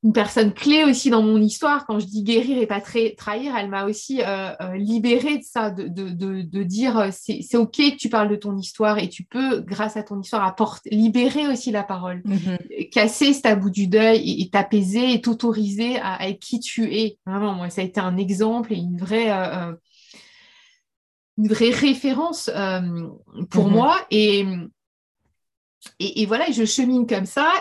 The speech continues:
Speaker 1: Et, et, et à un moment donné, euh, voilà, j'expérimente aussi, euh, plein de choses. J'accompagne de plus en plus de, de, de femmes sur cette thématique du deuil. Et, et, et je me rends compte que moi, ça,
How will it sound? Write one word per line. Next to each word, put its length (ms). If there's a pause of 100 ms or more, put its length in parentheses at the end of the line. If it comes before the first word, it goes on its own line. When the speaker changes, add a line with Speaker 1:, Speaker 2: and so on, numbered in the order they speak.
Speaker 1:
Et, 300
et, 220
et 40
à 60
un 40
moment 260
donné, 440
euh, 580
voilà, 280
j'expérimente 1000
aussi, 480
euh, 120
plein 320
de 60
choses. 460 (880)
J'accompagne 440
de 60
plus 220
en 120
plus 240
de, 100 (160)
de, 200
de 160
femmes 280
sur 220
cette 180
thématique 460
du 140
deuil. 380 (340)
Et, 200
et, 500
et 60
je 100
me 140
rends 220
compte 300
que 120
moi, 320
ça, 160